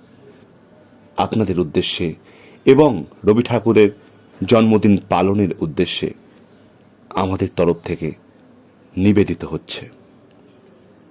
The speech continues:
কবিতার নাম তবু, কবি রবীন্দ্রনাথ ঠাকুর। তবু মনে রেখো, যদি দূরে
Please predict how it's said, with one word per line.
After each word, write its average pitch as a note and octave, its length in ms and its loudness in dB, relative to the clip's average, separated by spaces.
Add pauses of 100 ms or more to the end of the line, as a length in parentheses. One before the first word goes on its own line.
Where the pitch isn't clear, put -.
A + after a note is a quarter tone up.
(3500)
কবিতার D#3+ 320 6
নাম E3 220 4 (200)
তবু, A2 280 6 (560)
কবি G2 280 4 (1000)
রবীন্দ্রনাথ F2+ 480 2
ঠাকুর। - 320 -12 (3500)
তবু F#3 260 8
মনে D#3+ 320 8
রেখো, A#2 420 4 (1700)
যদি A#2+ 420 4
দূরে A2 340 4